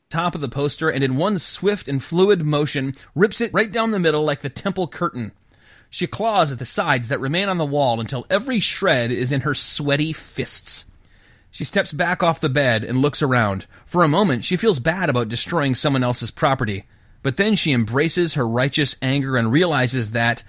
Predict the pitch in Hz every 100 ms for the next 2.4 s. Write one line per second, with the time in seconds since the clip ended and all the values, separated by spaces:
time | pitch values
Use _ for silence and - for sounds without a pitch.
0 | - - 143 180 202 214 135 107 - -
1 | 131 156 160 151 165 180 156 139 110 120
2 | 110 104 104 -